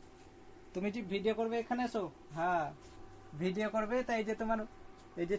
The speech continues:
চুলগুলো কেমন এলোমেলো হয়ে আছে, আমার দেখো কেমন হয়ে আছে, দেখো, দেখো কেমন হয়ে আছে। চলো, মাথাটা আঁচড়ে নাও।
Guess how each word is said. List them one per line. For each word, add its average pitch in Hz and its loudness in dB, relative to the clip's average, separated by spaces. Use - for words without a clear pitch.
চুলগুলো 202 4
কেমন 208 4
এলোমেলো 190 6
হয়ে 190 6
আছে, 196 2
আমার 185 4
দেখো 185 2
কেমন 165 4
হয়ে 156 4
আছে, 147 -6
দেখো, 143 -4
দেখো 175 8
কেমন 175 6
হয়ে 165 4
আছে। 147 -4
চলো, 240 12
মাথাটা 233 12
আঁচড়ে 247 6
নাও। 247 10